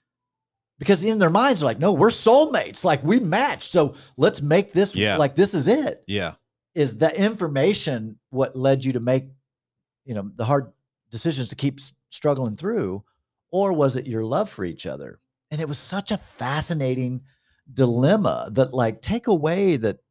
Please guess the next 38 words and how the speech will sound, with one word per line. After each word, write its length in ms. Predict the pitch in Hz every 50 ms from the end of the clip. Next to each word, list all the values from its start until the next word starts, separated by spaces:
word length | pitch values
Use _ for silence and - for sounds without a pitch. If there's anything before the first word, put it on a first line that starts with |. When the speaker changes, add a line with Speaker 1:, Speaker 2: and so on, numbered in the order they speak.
| _ _
Speaker 1:
some 260 | - - - 143 135 135
outside 480 | 135 143 165 170 165 - 165 139 120 104
company 380 | - 143 151 156 151 151 123 113
is 100 | 110 104
saying, 360 | - 123 113 107 101 98 98
"You're 260 | 107 113 135 135 131
a 60 | 117
match." 280 | 120 135 147 127 110 -
So 80 | - 196
in 60 | 202
other 140 | 247 254 226
words, 140 | 190 156 143
if 80 | 139
someone 300 | - 208 214 202 185 151 - - - - -
called 220 | - 196 190 185
me 60 | 170 151
and 120 | 135 131
said, 280 | - 139 117 101 95 -
"Timmy, 440 | - 147 143 143 147 156 156 139 _ _ _ _ _ _ _ _ _ _ _ _ _ _ _ _
I 240 | - 110 110 101 101 - _ _ _ -
took 220 | - 156 151 156
your 120 | 147 135
blood 520 | 113 104 127 135 135 135 135 135 135 135 - - _ _ _ _
and 380 | 107 107 101 98 98 95 95 85 _ _ _ _ _ _ _ _
so-and-so 800 | - - - 143 139 139 139 131 - 151 143 139 135 135 135 113
Speaker 2:
Mm-hmm. 140 | 101 101 131
Speaker 1:
is 160 | 120 104 101
your 100 | 110 104
perfect 460 | - - - 143 131 - 127 107 -
match," 420 | 113 120 131 139 117 95 - - -
would 220 | - 120 113 107
that 200 | 143 147 147 139
make 240 | 143 143 139 135 139
me 180 | 127 117 110
more, 1040 | 110 110 113 117 120 123 131 135 147 151 156 151 147 143 139 135 120 113 110 107 101 _ _ _ _ _ _ _ _ _ _ _ _ _ _ _ _ _ _ _ _ -
uh, 300 | 123 120 113 110 104 - - _ _ _ _ _ _ _ _ _ _ _ _ _
more, 640 | 131 127 131 139 147 147 143 143 139 135 131 131 131
uh, 240 | 123 - - 139